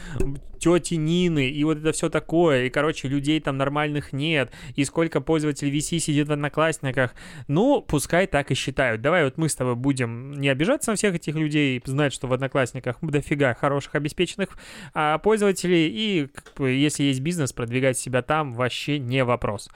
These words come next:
Ам, к Фейсбуку. И мы сейчас идём по вот просто сервисам всем.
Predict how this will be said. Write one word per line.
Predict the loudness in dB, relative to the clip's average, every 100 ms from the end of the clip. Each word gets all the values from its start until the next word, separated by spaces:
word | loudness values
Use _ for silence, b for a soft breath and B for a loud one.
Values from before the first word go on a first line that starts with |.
| B B -14 -4
Ам, | 0 2 2 0 -6 _ _ _ -20 _ _ _ _ -6
к |
Фейсбуку. | 0 2 2 2 0 -4 _ -2
И | 2
мы | 2
сейчас | 2 0
идём | 0 0 0
по | 2 4
вот | 4 0
просто | -2 -2 -2 -4
сервисам | 0 0 0 -4 -4
всем. | -4 -4